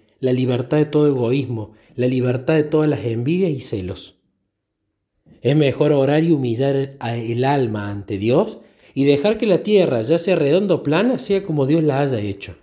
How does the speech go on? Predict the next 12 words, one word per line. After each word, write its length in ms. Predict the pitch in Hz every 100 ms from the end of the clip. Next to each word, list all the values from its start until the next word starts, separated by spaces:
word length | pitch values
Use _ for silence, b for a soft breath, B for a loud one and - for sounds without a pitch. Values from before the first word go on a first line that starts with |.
| _ _ _ _ _ _ _ _ _ _ -
Trate 320 | 151 170 175
con 180 | 156 143
seriedad, 680 | 135 120 120 123 117 104 - _ b b b
por 160 | - 123
la 120 | 120
fiel 340 | - 151 156
permanencia 800 | 156 143 135 123 131 151 151 147 139
en 80 |
el 100 | 123
hacer 320 | 120 110 - 143
lo 160 | 135
bueno, 380 | 117 135 151 160